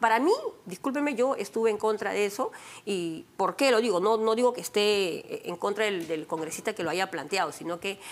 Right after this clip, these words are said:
yo no vi sustento, no vi algo grave, así que, que me diga, "¿Sabes qué? Vota a favor o apoya", ¿me entiendes? Entonces, yo creo que cuando tú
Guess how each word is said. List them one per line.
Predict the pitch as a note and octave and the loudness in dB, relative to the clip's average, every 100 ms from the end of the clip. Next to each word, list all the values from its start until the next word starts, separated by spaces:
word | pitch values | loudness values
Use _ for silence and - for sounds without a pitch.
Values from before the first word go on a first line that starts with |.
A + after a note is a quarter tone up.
| - - | -14 -10
yo | F#3+ C4 | 0 2
no | C#4 | 4
vi | C4+ C#4 | 2 0
sustento, | - A3 - B3 A#3+ A3+ | -2 -4 2 2 2 2
no | A#3 A#3 | 2 2
vi | B3 | 4
algo | A#3 A3+ A3 | 4 4 4
grave, | A3+ B3 G#3 G3 G#3+ - - | 6 6 6 0 -6 -12 -6
así | D#3 - A#3+ | -4 0 -2
que, | - F3 D3+ - | -2 -4 -4 -6
que | E3+ | -6
me | D#3+ | -4
diga, | F#3 G#3+ G#3 - - - | 0 2 2 -2 -16 -6
"¿Sabes | - G#3 - | -2 -2 2
qué? | A#3+ | 2
Vota | G#3+ G#3+ G#3+ | 4 2 -2
a | |
favor | G3+ F3 G#3+ B3 A3 | 0 2 4 4 4
o | D#3+ | 0
apoya", | D#3+ G#3+ G3 D#3+ | -2 2 0 0
¿me | D#3 | -4
entiendes? | D#3+ G3 G#3+ B3 | 0 0 0 -4
Entonces, | D#3 E3 F#3 F3 - - - | -6 -4 -4 -6 -10 -16 -4
yo | - | 0
creo | C4+ C#4 | 2 2
que | B3 | 2
cuando | F#3 F#3 | 0 0
tú | C#4 | -2